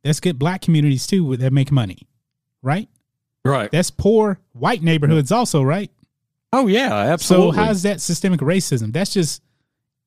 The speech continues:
Speaker 1: economics right there. And my degree is in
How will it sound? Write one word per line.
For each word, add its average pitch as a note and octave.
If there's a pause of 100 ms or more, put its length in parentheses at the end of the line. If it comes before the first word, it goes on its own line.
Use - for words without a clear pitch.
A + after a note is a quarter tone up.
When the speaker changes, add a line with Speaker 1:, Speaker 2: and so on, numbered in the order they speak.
Speaker 1:
economics D3
right G2+
there. - (1600)
And B2+
my D3+
degree D#3+
is C3+
in C#3